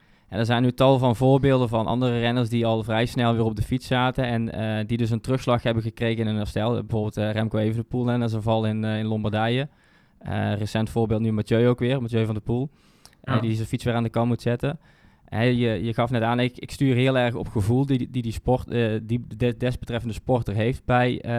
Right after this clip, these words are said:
Speaker 1: hè, bij de trainingen. Hoe ga je daar nu met Annemiek mee om, hè? Wanneer, wanneer heeft het voor jou groen licht om door te gaan met de trainingen? En, en wanneer zet je een stoplicht op oranje en wanneer is het echt rood licht? Want ze heeft al best veel getraind in de maanden, eh, na de val en al best veel hoogtemeters gemaakt ook.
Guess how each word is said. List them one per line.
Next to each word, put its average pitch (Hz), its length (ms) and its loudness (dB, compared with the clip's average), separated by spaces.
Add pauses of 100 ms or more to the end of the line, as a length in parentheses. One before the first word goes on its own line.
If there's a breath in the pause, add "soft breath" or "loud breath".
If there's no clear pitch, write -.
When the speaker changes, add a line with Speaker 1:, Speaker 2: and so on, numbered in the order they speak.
(380)
Speaker 1:
hè, 127 100 0
bij 120 120 0
de 117 120 -2
trainingen. 123 520 0 (480 soft breath)
Hoe - 160 2
ga 139 160 4
je 135 60 4
daar 131 100 4
nu 135 100 6
met 123 140 2
Annemiek 127 380 2
mee 104 140 0
om, 113 140 2
hè? 117 120 0
Wanneer, 131 360 2
wanneer 127 240 2
heeft 123 160 0
het 117 100 -4
voor 131 100 -2
jou 117 200 4
groen 127 240 4
licht 131 220 0
om 113 140 0
door 123 200 4
te - 80 -6
gaan 131 180 0
met 131 160 0
de - 60 -14
trainingen? 135 460 -2 (600)
En, 113 100 -6
en 123 100 0
wanneer 120 280 6
zet 117 160 -2
je - 60 -2
een 113 60 -2
stoplicht 120 340 -2
op 113 100 -4
oranje 117 320 2
en 123 60 2
wanneer 123 200 2
is 117 80 -2
het 107 80 -4
echt 110 160 -4
rood 123 160 4
licht? 101 240 -6
Want 117 140 -2
ze - 60 -2
heeft 123 120 2
al 110 80 2
best 117 240 2
veel 123 220 2
getraind 113 380 -2
in 127 80 -2
de 123 60 0
maanden, 127 480 2 (420 soft breath)
eh, 110 340 0
na 117 260 2
de 117 100 4
val 110 300 2
en 113 140 -2
al 110 180 0
best 117 220 2
veel 107 220 2
hoogtemeters 123 580 2
gemaakt 123 380 0
ook. - 120 -2